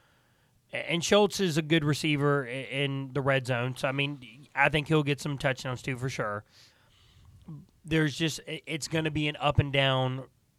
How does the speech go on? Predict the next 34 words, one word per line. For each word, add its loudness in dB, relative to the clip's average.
year 2
at -2
the -8
tight 0
end 0
position -2
for -6
both 2
players. 0
Eh, -2
but 2
that's 2
because 2
they 0
bring 0
such -4
different -2
skill -2
sets -4
and -4
they 4
can -4
bring 2
so -8
much -6
to -6
this -6
offense. -2
And -8
I'm -4
gonna -4
tell 0
you -2
what, 2